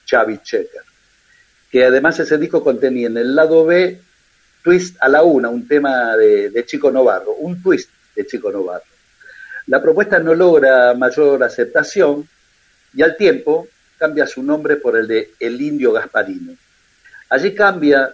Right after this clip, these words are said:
también su look por uno más formal, con cierto aire intelectual. La prensa rotula el, el estilo de sus nuevas composiciones como indoamericano, como, como si fuese un ritmo que se le llamaba indoamericano en,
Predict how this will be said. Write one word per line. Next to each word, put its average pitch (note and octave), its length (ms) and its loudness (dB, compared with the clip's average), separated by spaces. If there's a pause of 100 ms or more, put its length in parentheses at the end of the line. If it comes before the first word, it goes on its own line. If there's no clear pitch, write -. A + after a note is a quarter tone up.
(120)
también C3 600 -4
su - 220 -8
look D#3 420 2
por A#2+ 160 -2
uno B2+ 380 -4
más A#2+ 300 -8
formal, C3 640 -2
con G#2+ 200 -12
cierto A#2+ 440 -4
aire A#2+ 440 -2 (400)
intelectual. A#2+ 960 -2 (720)
La C3 160 -2
prensa F#3+ 260 -2
rotula D#3 460 0
el, C3+ 220 -2
el A#2+ 100 -4
estilo D3+ 340 -2
de A#2+ 60 0
sus A#2+ 180 -12
nuevas C#3+ 220 -2
composiciones B2+ 720 -8
como A#2 340 -2 (100)
indoamericano, A2+ 1080 -2 (800)
como, C3+ 320 -6
como C3 160 -8
si D#3+ 120 -4
fuese G3 220 -2
un D3 160 -4
ritmo A#2 500 -4
que F#2+ 80 -10
se G#2+ 120 -8
le G#2 120 -6
llamaba A2+ 500 0
indoamericano A2+ 1120 -2
en, G#2 140 -10